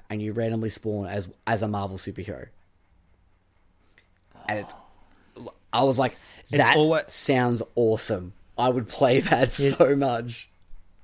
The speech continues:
Speaker 2: Here's the thing. My least favorite mode in the arcade at, in Overwatch is Mystery Heroes.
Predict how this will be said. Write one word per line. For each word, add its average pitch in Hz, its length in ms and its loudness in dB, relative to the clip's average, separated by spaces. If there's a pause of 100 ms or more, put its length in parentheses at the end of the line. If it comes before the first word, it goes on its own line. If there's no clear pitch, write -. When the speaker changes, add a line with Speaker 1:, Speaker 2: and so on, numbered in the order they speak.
(640)
Speaker 2:
Here's 151 200 -2
the - 60 -14
thing. 92 260 -8 (720)
My 135 200 -4
least 143 360 2
favorite 143 280 0
mode 131 520 -2 (300)
in 131 140 -4
the 120 120 -4
arcade 117 440 -6
at, - 140 -8 (100)
in 123 80 -6
Overwatch 127 600 -8 (520)
is 131 140 -2
Mystery 113 260 -4
Heroes. 76 500 -12